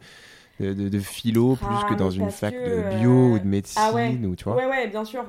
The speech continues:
Speaker 2: Euh, non, mais parce que le contenu, le contenu, euh, le, le, la perspective, euh, euh, de se dire que là, euh, tes études, ça va vraiment consister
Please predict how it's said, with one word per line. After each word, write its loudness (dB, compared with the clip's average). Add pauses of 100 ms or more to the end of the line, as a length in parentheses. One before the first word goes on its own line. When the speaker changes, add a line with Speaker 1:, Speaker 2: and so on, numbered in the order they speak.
(120)
Speaker 2:
Euh, 2
non, 0
mais -4
parce -10
que -10
le -8
contenu, 0 (340)
le -6
contenu, -6
euh, -6
le, -6
le, -12
la -4
perspective, -12
euh, -8 (500)
euh, -8
de -10
se -12
dire -10
que -12
là, -4 (500)
euh, -8 (280)
tes -6
études, -6 (160)
ça -6
va -6 (220)
vraiment -8
consister -10